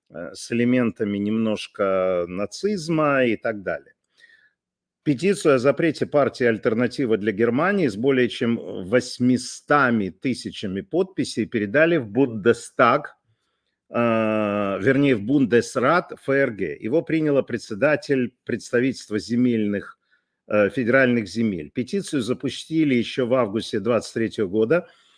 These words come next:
Э, в Бундесрат ее передали на фоне скандала из-за тайной встречи правопопулистской "Альтернативы для Германии" с неонацистами и правыми радикалами, которые, э, раскрыло издание "Корректив".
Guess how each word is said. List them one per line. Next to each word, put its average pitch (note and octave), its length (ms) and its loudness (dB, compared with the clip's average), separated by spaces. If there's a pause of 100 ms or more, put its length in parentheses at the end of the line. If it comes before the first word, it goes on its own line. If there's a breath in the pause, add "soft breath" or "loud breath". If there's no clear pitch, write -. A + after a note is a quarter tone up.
(160 soft breath)
Э, A2+ 300 8
в G2+ 120 -2
Бундесрат C#3 800 2
ее C3+ 160 4
передали C3+ 460 2
на B2 140 2
фоне C#3 300 2
скандала B2+ 540 2
из-за A2+ 280 0
тайной A2 500 0
встречи - 540 -4
правопопулистской G#2+ 1120 -2 (440 soft breath)
"Альтернативы G#2+ 880 2
для G2 140 0
Германии" C3+ 520 0
с - 140 -6
неонацистами A#2+ 840 0
и G#2 40 0
правыми A#2+ 640 0 (200)
радикалами, F#2+ 800 2
которые, A#2+ 640 2 (340)
э, G#2 360 0
раскрыло C3+ 500 2
издание A2+ 460 0
"Корректив". - 560 -4